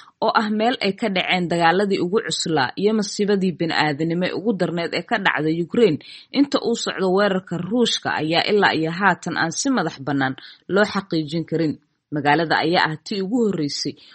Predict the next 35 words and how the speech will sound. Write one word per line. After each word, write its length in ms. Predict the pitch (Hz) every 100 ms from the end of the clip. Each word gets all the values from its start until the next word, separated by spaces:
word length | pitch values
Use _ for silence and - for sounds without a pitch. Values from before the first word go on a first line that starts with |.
| -
uguna 360 | - 240 330 269
weyneed 320 | 185 165 185 185
oo 140 | 151
ay 80 | 160
gacanta 400 | - - 220 208
ku 140 | 196 240
hayaan 380 | 226 196 175 143
ciidamada 460 | - 170 185 180 160
Ruushka 440 | 170 247 - - 135 - - _
tan 160 | 240 208
iyo 140 | 151
afar 240 | 190 196 190
iyo 100 | 165
labaatankii 560 | 151 165 190 202 180
bishii 320 | 151 143 - 170
Febraayo 600 | 185 170 185 190 156 156
duulaankii 560 | 147 180 190 185 180
ay 80 | 143
ku 140 | - 214
qaadeen 380 | 170 160 165 156
dalka 240 | 180 180
Ukraine 400 | 156 156 196 180 -
ciidamada 440 | 147 165 160 151
Ruushka. 440 | 156 190 - - - _ _ - -
Madaxweynaha 540 | 139 143 147 151 175 151
Ukraine 420 | 151 151 196 156
Volodymyr 680 | 143 175 175 180 170 180 185
Zelensky 640 | 160 170 156 202 - - 147 - - -
ayaa 280 | 202 233 220
Sabtidii 480 | 208 202 262 220
sheegay 380 | 196 - 180 190
in 120 | 202
xaaladda 440 | 190 185 180 196 175
dekedda 420 | 156 - 208 170
go'doonsan 640 | 147 135 156 160 156 -